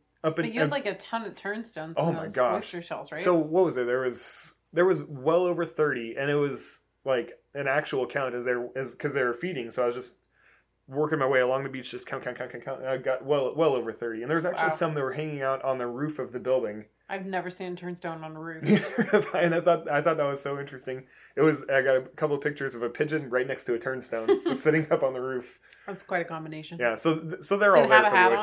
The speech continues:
Speaker 1: oysters. And none of them had hats.
Speaker 2: That's weird.
Speaker 1: Weirdly, I don't
Speaker 2: Hmm.
Speaker 1: know. You would think, like, at least, like, a fishing hat.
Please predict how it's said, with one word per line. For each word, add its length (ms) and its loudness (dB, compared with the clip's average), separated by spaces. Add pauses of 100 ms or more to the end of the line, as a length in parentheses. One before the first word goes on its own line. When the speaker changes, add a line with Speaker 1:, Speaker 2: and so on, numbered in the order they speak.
Speaker 1:
oysters. 240 -12
And 280 -2
none 220 2
of 60 0
them 120 -2
had 160 -2
hats. 380 -6
Speaker 2:
That's 200 -16
weird. 280 -10
Speaker 1:
Weirdly, 420 -6 (180)
I 60 -4
don't 80 -2
Speaker 2:
Hmm. 40 -2
Speaker 1:
know. 160 -6 (380)
You 160 -6
would 140 -4
think, 400 -8 (400)
like, 440 -6 (500)
at 120 4
least, 200 0
like, 140 0
a 80 -2
fishing 400 -8
hat. 280 -12